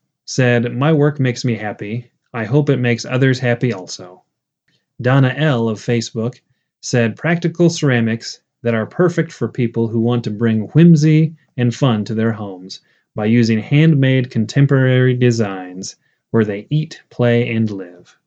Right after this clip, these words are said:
There were five comments that stood out to me personally. The first was by Jude Prevost Ceramics. "I like the idea that I can create a pottery piece that is functional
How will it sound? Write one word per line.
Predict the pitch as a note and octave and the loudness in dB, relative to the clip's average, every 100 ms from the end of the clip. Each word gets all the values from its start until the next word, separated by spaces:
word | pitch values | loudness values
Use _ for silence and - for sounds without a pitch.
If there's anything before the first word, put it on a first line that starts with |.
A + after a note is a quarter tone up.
| _ _ _ _ _ _ _ _ _ _ _ _ _ _ _ - | _ _ _ _ _ _ _ _ _ _ _ _ _ _ _ 0
There | A#2+ | 2
were | |
five | A#2+ F#3 G#3 F3+ | 2 0 0 0
comments | B2 A2 A2 A2+ | -2 0 -2 -4
that | - A2+ | -6 -8
stood | - B2 | -4 -2
out | A2+ G#2+ | -2 -4
to | - A2 G2+ F#2+ | -6 -8 -8 -4
me | A#2 C3 | 0 2
personally. | A2+ A#2+ A2 - F2+ _ _ _ _ _ _ _ _ - | 2 0 -4 -8 -18 _ _ _ _ _ _ _ _ -12
The | A#2 | -2
first | F#3+ F3 | 0 0
was | D3+ B2 | 0 0
by | B2 A#2+ A2+ | 0 2 0
Jude | G#2+ G2+ B2 E3+ F#3 F3 E3+ E3+ | -2 -4 0 2 2 2 0 2
Prevost | D#3 C#3 C#3 C#3 - | 0 2 2 0 -4
Ceramics. | - - A2 F#2 _ - - - _ _ _ _ _ _ _ _ _ _ _ _ | -8 -4 -4 -4 _ -14 -14 -16 _ _ _ _ _ _ _ _ _ _ _ _
"I | A#2 | -6
like | A#2 D3 G3 | 0 0 -2
the | - E3+ | 0 0
idea | C#3 A#2 A2 G#2 | 0 0 -4 -4
that | A2+ A2+ | -4 -2
I | A#2+ | -2
can | A#2 A2 | -2 -8
create | - A#2+ A2+ | -2 -2 -2
a | |
pottery | G2+ - F#3 C3 G2+ | -4 -4 0 0 -2
piece | - G2+ A2+ - | -8 -8 -8 -8
that | G#2+ | -8
is | G2+ | -10
functional | - D#3+ F3+ F3 E3+ E3 E3+ | -2 0 0 2 4 6 4